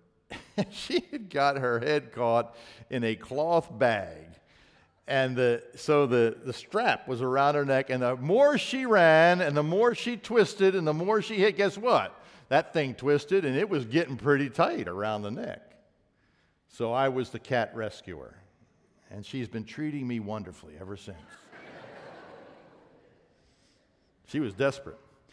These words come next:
But I thought about that cat, and I don't wanna get <laughs> off too far here. But, you know, think about it. Peter basically was running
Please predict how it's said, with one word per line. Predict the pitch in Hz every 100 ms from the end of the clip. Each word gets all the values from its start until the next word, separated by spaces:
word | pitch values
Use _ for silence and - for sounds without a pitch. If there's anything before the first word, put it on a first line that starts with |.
| -
But | 226
I | 269
thought | 320 320
about | 294 247 208
that | 220 214
cat, | 196 151 107
and |
I | 135
don't | 170
wanna | 190
get | 170 185 -
<laughs> | - 151
off | 156 -
too | -
far | 165 165 143
here. | 131 - - -
But, | 226
you | 233
know, | 220 - - - -
think | 254 269
about | 214 175 156
it. | 156 - - - -
Peter | 262 302 277
basically | 170 202 214 220 151 165
was | 143 139
running | 104 131 165 156 131 120 120 120